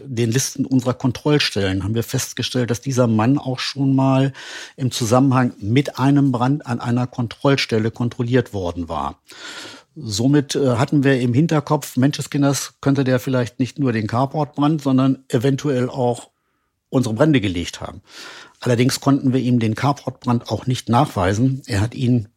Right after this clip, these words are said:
auch bestritten. Er ist natürlich angesprochen worden, er ist überprüft worden. Er ist damit auch, äh, im weitesten Sinne überprüft worden im Hinblick auf die Serienbrandstiftung.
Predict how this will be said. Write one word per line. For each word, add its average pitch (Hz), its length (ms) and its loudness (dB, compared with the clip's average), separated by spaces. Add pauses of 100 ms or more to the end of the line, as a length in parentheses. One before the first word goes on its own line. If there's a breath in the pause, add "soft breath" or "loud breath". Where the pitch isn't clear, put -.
auch - 160 -2
bestritten. - 480 0
Er 98 80 0
ist 92 100 -4
natürlich 131 400 0
angesprochen 135 560 0
worden, 131 200 2
er 101 80 0
ist - 100 -6
überprüft 104 580 -6
worden. 143 340 4 (520 loud breath)
Er 110 80 -8
ist 131 240 0
damit 127 280 4
auch, 127 440 0
äh, 127 400 6
im 117 160 -2
weitesten 123 420 0
Sinne 131 360 4
überprüft 123 680 -4
worden 127 540 2
im 131 220 -6
Hinblick 127 400 0
auf 127 220 -6
die 113 200 -8
Serienbrandstiftung. 123 1400 0